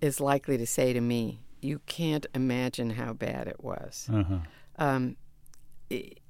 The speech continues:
Speaker 1: but you could hear it from other people. The, the federal court system, the other judges know who are
Speaker 2: Mm-hmm.
Speaker 1: not on the Supreme Court. Court members have friends on other courts, and that, that kind of thing gets out.
Speaker 2: Yeah.
Speaker 1: But that's not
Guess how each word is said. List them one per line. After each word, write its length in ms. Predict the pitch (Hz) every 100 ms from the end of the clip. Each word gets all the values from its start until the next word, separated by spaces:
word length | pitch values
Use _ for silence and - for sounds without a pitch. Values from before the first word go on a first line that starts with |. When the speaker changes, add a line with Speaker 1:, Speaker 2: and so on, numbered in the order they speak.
| - - -
Speaker 1:
but 160 | - 202
you 80 | 294
could 160 | 180 151
hear 260 | 175 147
it 80 | 135
from 180 | - -
other 240 | 127 127
people. 460 | 127 - 220 - 139
The, 220 | 139 - -
the 80 | 175
federal 380 | - 226 233 175
court 320 | - 185 170
system, 640 | - 185 - - 113 120 - - - -
the 60 | -
other 200 | 220 226
judges 520 | 156 131 117 120 -
know 400 | 117 110 113 - - - 170
who 120 | 165
are 40 |
Speaker 2:
Mm-hmm. 100 | 147
Speaker 1:
not 240 | 131 123 117
on 160 | 110
the 80 | 113
Supreme 440 | - - - 117 113
Court. 340 | - 101 120 - - - - - - - -
Court 280 | - 294 -
members 340 | 202 165 139 -
have 180 | 117
friends 460 | 113 - 117 110 117
on 160 | - -
other 220 | 120 120
courts, 500 | - - 107 127 -
and 280 | 123 - 151 -
that, 240 | - - -
that 240 | 233 262
kind 220 | - 165 135
of 80 |
thing 260 | - 131 123
gets 300 | 120 104 -
out. 320 | 135 - - - -
Speaker 2:
Yeah. 260 | 120 95 92 -
Speaker 1:
But 180 | 175 -
that's 320 | 240 277 -
not 300 | 156 117